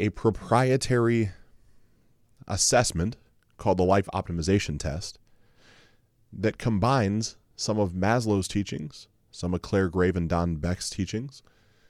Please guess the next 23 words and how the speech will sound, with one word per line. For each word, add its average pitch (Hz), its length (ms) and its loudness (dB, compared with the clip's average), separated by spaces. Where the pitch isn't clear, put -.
some 113 220 0
of 127 140 0
Ken 131 200 4
Wilber's 131 340 6
teachings, 101 560 -2
and 104 240 -2
many 143 260 2
other 117 220 2
people's 87 500 -2
into 110 400 0
an 104 80 2
assessment 131 520 0
and 113 120 -2
roadmap 92 420 0
of 92 120 -4
how 107 120 -4
your 113 140 -2
mind 139 240 0
works. - 400 -12
Because 131 240 2
from 117 180 0
that 127 240 0
place, 78 480 -6